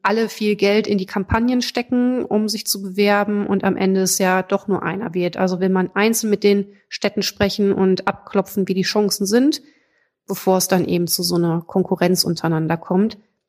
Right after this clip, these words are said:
Aber die Exklusivgespräche bedeuten halt auch, dass Brisbane der erste Kandidat ganz offensichtlich ist.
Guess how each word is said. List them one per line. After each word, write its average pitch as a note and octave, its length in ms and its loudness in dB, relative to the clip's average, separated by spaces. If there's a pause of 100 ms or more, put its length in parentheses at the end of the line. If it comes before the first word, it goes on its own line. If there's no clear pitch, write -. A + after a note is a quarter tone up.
(440)
Aber A3 340 2
die G3 140 -4
Exklusivgespräche G#3+ 880 -2
bedeuten F#3+ 380 -2
halt F#3 180 0
auch, G3 300 2
dass - 240 -2
Brisbane G3+ 500 2
der G3 140 0
erste F3+ 320 -2
Kandidat F#3 600 0
ganz - 280 -4
offensichtlich - 640 -6
ist. - 380 -2